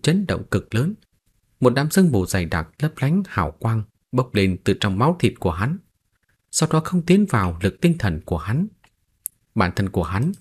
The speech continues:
cũng cảm thấy thật sự bất ngờ. Đây là tia sáng mà trước đó đã xuất hiện khi con chim săn mồi kia nâng lên hào quang thần bí. Lần này không nở hoa,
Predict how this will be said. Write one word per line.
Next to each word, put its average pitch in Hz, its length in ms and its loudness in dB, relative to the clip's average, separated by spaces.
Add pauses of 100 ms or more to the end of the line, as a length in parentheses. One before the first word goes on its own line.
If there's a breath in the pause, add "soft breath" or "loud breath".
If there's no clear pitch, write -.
(220)
cũng 127 160 -2
cảm 90 200 2
thấy 151 320 0
thật - 160 -2
sự - 200 -2
bất 180 180 2
ngờ. 78 260 0 (2000)
Đây 110 100 6
là 90 300 2
tia 98 160 -2
sáng 131 220 -2
mà 113 100 0
trước 123 280 -4
đó 123 320 -2
đã 107 140 -2
xuất 165 200 -4
hiện 98 200 -2 (440)
khi 156 100 2
con 101 200 0
chim 98 160 -2
săn 90 240 -6
mồi 78 220 -4
kia 95 240 0 (200)
nâng 101 240 0
lên 92 140 0
hào 85 180 -4
quang 92 280 -2
thần 85 200 -4
bí. 139 240 -2 (1080)
Lần 127 140 4
này 120 100 2
không 175 200 4
nở 87 240 0
hoa, 143 300 -4